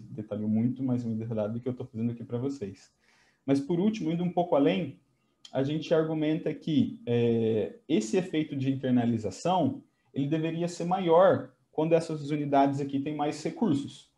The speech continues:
porque essas práticas de gestão seriam melhor implementadas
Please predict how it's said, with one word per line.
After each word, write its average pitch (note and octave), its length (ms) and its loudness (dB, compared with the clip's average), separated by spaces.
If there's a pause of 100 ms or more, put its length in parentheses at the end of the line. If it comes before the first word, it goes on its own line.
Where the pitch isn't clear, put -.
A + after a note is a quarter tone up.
(340)
porque B2 1040 0
essas - 280 -6
práticas B2 600 -4
de A2+ 80 -6
gestão B2 320 -2
seriam D#3+ 240 -6
melhor B2+ 320 2
implementadas C3+ 960 -2